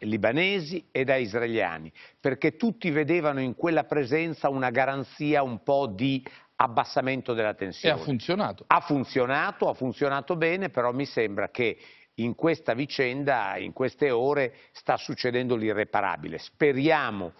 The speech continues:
Speaker 1: che la risposta sia una risposta proporzionata e che possa non determinare un'ulteriore escalation.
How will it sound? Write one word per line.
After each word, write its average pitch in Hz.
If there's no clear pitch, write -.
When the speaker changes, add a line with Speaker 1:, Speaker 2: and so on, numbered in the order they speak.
Speaker 1:
che 143
la 113
risposta 123
sia 139
una 120
risposta 120
proporzionata 127
e 101
che 110
possa 127
non 185
determinare 127
un'ulteriore 120
escalation. 165